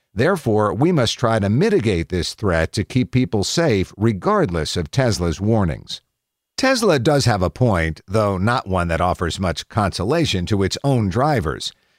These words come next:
Tesla's autopilot system depends largely on cameras and, to a lesser extent, radar,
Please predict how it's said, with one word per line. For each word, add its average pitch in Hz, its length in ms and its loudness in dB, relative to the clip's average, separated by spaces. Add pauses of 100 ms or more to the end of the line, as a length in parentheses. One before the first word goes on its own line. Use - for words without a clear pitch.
(100)
Tesla's 110 420 0
autopilot 95 640 0
system 104 380 -2
depends 107 500 0
largely 123 540 0
on 107 220 -2
cameras 107 760 -2
and, 92 240 -2
to 95 160 -2
a - 20 0
lesser 98 380 -2
extent, 90 460 -4
radar, 95 560 -2